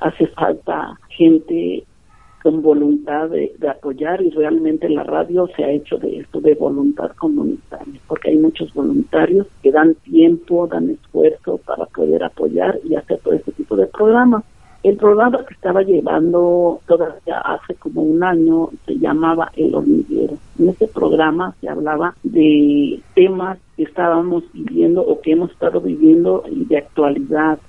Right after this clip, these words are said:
¿sí? Eh, invitábamos médicos, eh, maestros, eh,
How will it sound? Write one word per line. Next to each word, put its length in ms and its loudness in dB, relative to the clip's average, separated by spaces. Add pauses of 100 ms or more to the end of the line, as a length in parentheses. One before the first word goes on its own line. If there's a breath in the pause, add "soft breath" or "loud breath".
(140)
¿sí? 160 -4 (720)
Eh, 420 4 (100)
invitábamos 600 0 (200)
médicos, 640 0 (260)
eh, 220 0 (160)
maestros, 880 -4
eh, 120 -12